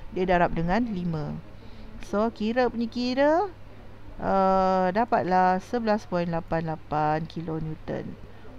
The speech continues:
Untuk R A dan R B, satu dah dapat. Okey, dah dapat. And then, awak buat pula untuk bahagian B C. B C ni rentang dia bukan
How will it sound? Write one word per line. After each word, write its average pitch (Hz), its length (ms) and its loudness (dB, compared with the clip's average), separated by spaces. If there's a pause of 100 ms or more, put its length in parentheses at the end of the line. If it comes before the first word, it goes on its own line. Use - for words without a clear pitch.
Untuk 175 320 -2
R 160 160 2
A 185 220 0 (100)
dan 170 240 0
R 156 160 0
B, 190 480 -2
satu 160 560 -4
dah 151 160 -4
dapat. 147 400 0 (800)
Okey, 247 320 2
dah 185 160 2
dapat. 277 480 6 (720)
And 214 160 2
then, 311 400 4 (1600)
awak 214 640 6
buat 185 400 4
pula 196 400 4
untuk 208 400 0 (400)
bahagian 185 640 2 (400)
B 196 320 2
C. 170 400 -6 (560)
B 247 160 4
C 262 320 -2
ni 233 240 4
rentang 233 560 4
dia 262 160 2
bukan 214 340 2